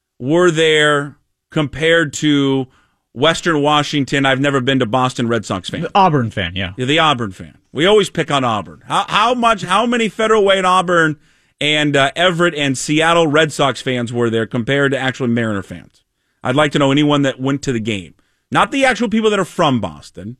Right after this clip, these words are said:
Speaker 1: Not the people who, like, traveled out here, who used to live there, who were born there.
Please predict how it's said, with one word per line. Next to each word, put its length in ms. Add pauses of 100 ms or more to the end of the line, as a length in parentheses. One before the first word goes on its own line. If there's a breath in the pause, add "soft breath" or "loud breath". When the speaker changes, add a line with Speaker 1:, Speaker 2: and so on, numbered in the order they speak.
(380)
Speaker 1:
Not 120
the 80
people 280
who, 160
like, 240
traveled 460 (100)
out 220
here, 240
who 140
used 220
to 80
live 420
there, 180
who 100
were 80
born 400
there. 100